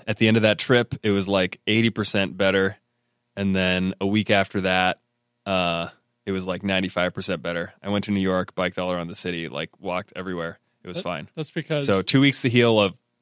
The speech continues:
Speaker 1: pretty fucked up sprained ankle by completely going against medical conventions.
Speaker 2: Right, but you put your foot in a kayak, which is the rest. The water's cold, which is the ice. You're crammed in a
Speaker 1: You don't
Speaker 2: kayak,
Speaker 1: really
Speaker 2: which is compression.
Speaker 1: <laughs>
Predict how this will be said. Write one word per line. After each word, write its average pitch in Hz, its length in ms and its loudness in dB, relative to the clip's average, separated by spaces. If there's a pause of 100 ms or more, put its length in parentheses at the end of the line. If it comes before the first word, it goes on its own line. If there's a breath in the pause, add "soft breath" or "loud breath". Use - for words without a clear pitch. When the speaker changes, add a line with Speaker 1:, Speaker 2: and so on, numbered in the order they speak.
(120)
Speaker 1:
pretty 127 180 0
fucked - 360 -4
up 101 200 2
sprained 104 380 0
ankle 98 420 -2 (720)
by 104 160 2
completely 113 520 0
going 104 300 2
against 98 520 0
medical 98 420 0
conventions. 90 760 -6
Speaker 2:
Right, 175 280 -2
but 156 220 -12
you 151 100 -6
put 196 240 -6
your 175 80 -2
foot 165 240 -4
in 147 100 -6
a 131 60 -14
kayak, 131 520 -8 (120)
which 139 180 -16
is 131 160 -12
the 131 120 -16
rest. 123 600 -12 (300)
The 143 80 -12
water's 147 360 -2
cold, 139 360 -2
which 131 240 -14
is 123 80 -16
the 120 220 -16
ice. 127 480 -12 (340)
You're 135 100 -20
crammed 170 340 -2
in 139 100 -4
a 135 80 -10 (200)
Speaker 1:
You 147 100 8
don't 156 120 8
Speaker 2:
kayak, 147 80 8
Speaker 1:
really 120 200 6
Speaker 2:
which 107 60 -2
is 143 140 -6
compression. 143 760 -2
Speaker 1:
<laughs> - 40 -20